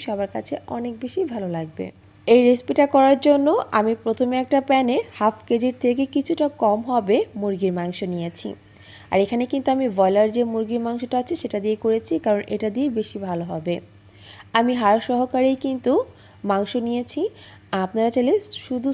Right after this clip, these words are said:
সলিড মাংস দিয়েও এটা করতে পারবেন, তাতে কিন্তু বেশি ভালো হয়। আর এই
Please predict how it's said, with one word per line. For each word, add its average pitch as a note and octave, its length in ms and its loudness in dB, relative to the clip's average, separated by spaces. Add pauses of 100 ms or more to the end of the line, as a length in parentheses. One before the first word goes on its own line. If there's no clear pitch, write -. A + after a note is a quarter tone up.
সলিড A3 280 0 (100)
মাংস A#3+ 200 -6 (160)
দিয়েও C4+ 200 0
এটা A#3 200 -4
করতে G#3+ 280 -4
পারবেন, A3+ 240 0 (100)
তাতে G#3 180 -2 (120)
কিন্তু A3 180 -8 (120)
বেশি G3+ 200 -6 (120)
ভালো E3+ 240 -4
হয়। F3+ 160 -10 (460)
আর G#3+ 140 6
এই A#3+ 60 4